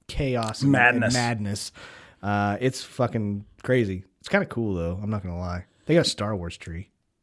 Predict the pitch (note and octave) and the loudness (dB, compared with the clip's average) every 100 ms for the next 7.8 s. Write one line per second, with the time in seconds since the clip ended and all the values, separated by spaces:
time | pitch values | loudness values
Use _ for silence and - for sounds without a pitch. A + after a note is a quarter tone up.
0 | _ _ _ _ - B2+ C3+ F#2+ - A2+ | _ _ _ _ -8 0 0 0 -2 -4
1 | - A#2 G#2+ G2+ E2 F2+ G2 D#2+ A#2+ B2 | -4 -2 -2 -4 -4 -8 -10 -8 -6 -4
2 | A2+ G2+ A#2+ A2 G2+ G2+ A#2+ A#2 G#2 A#2+ | -6 -6 -6 -6 -8 -10 -6 -6 -6 -8
3 | G#2 F2+ F#2 F#2+ - G#2 G2+ G2+ G2+ G2+ | -8 -10 -10 -12 -12 -10 -8 -6 -6 -4
4 | F#2 G#2 G2+ A2 G#2+ - G#2 G#2+ B2+ D#3+ | -2 0 0 -2 -4 -4 -4 -2 4 4
5 | E3 D3 C3+ D3+ C3 C3 B2 G#2 G#2+ G#2 | 4 2 2 2 2 2 0 -2 -4 -4
6 | A2+ C3+ E3 E3 F3 E3+ B2+ B2 A#2 A#2 | -4 -2 0 2 2 2 -2 2 2 2
7 | A#2+ C3 C3+ - D3 C#3 C#3+ D3 | 0 0 -2 -4 0 2 2 2